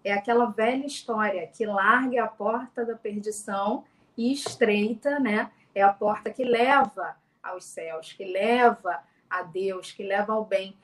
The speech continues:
Então, a gente tem que se esforçar, porque é um esforço contínuo, o tempo inteiro. A gente,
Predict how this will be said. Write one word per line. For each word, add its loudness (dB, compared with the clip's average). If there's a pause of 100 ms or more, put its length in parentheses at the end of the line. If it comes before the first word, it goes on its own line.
(180)
Então, 0
a 2
gente -4
tem -6
que -12
se -12
esforçar, -4
porque -6
é 2
um 2
esforço -2
contínuo, 0
o -2
tempo 2
inteiro. 4 (340)
A 2
gente, -2